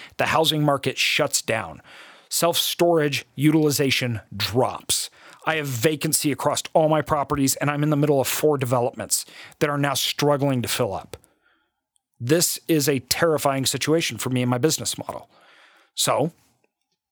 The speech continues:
make sure that I'm going about it the right way, I'm structuring debt, but also,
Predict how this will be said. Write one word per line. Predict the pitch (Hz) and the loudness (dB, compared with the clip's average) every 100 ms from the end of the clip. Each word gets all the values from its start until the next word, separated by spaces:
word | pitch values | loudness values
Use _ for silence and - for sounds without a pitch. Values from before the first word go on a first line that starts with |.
| _ - | _ -6
make | 113 120 | -4 0
sure | 147 123 170 - _ _ - | 0 0 -2 -6 _ _ -4
that | 104 | -2
I'm | |
going | 101 123 139 | 2 2 2
about | 139 139 | 0 -2
it | 139 | -2
the | 147 | 0
right | 143 135 | 2 2
way, | 131 139 | 2 0
I'm | 120 | -2
structuring | - - 123 - 156 143 | -4 -2 0 0 0 0
debt, | 123 135 135 - - - _ _ _ _ | 0 0 -2 -6 -20 -20 _ _ _ _
but | 127 | 0
also, | 143 196 - 170 175 | 2 2 2 2 0